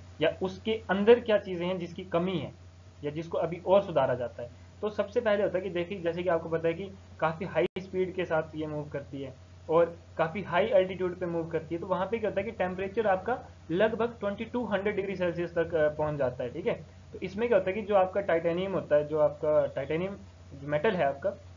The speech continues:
वो लगभग सोलह सौ सत्तर degree Celsius पे जो है वो मेल्ट कर जाता है।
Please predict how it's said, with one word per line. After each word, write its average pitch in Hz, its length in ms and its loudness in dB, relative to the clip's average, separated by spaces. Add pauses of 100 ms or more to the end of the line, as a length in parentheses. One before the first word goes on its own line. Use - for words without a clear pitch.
(120)
वो 190 120 2
लगभग 208 400 2 (140)
सोलह 190 180 4
सौ 202 120 -4
सत्तर 175 300 0
degree 175 220 -2
Celsius 160 320 -4
पे 156 120 -6
जो 143 120 -6
है 131 60 -8
वो 226 220 -2 (880)
मेल्ट 202 340 4
कर 175 160 6
जाता 151 260 4
है। 214 160 6